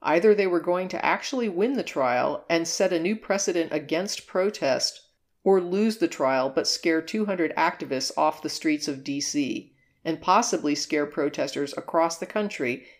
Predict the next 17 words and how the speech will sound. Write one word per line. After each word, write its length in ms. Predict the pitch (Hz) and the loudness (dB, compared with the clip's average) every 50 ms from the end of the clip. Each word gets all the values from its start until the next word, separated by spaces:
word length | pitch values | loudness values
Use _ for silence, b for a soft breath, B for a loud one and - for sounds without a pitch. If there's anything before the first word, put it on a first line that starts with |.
| B | B
into 280 | - 170 170 175 170 190 | -2 0 0 2 0 -2
thinking 380 | 175 - 170 165 165 156 147 147 | -2 -2 -6 -6 -4 -6 -8 -8
twice 420 | - - 180 175 160 135 127 - | -6 -2 0 2 2 0 0 -4
before 360 | - - 139 - - 139 135 | -6 -8 -6 -4 -2 -4 -2
heading 320 | 139 147 147 156 156 160 151 | -2 -2 -2 -2 -2 -2 -2
down 320 | 151 143 135 135 135 131 | -2 0 0 -2 -4 -4
to 200 | - 143 - - | -6 -8 -6 -4
any 200 | 135 139 143 147 | -4 -4 -4 -4
march." 680 | 143 131 123 120 107 - - - - - - - _ _ _ _ _ _ _ _ _ _ _ _ _ | -4 -4 -4 -4 -4 -6 -8 -10 -12 -12 -12 -16 _ _ _ _ _ _ _ _ _ _ _ _ _
And 200 | 220 226 226 214 | 6 6 8 8
that's 280 | 214 208 202 - - - | 6 6 4 2 0 2
the 100 | 214 208 | 2 2
thing. 480 | 214 - 262 233 156 123 - - - _ _ _ _ _ _ _ _ _ _ _ _ _ _ _ _ _ - | 4 4 2 2 2 0 -4 -8 -14 _ _ _ _ _ _ _ _ _ _ _ _ _ _ _ _ _ 2
Even 360 | 220 233 226 233 240 226 220 | 4 4 8 8 8 8 8
when 160 | 220 214 202 | 6 6 6
they 160 | 202 202 196 | 6 4 4
lose, 720 | 190 196 226 262 226 151 127 127 131 - - - - _ | 4 4 4 4 4 4 2 0 -4 -6 -10 -12 -12 _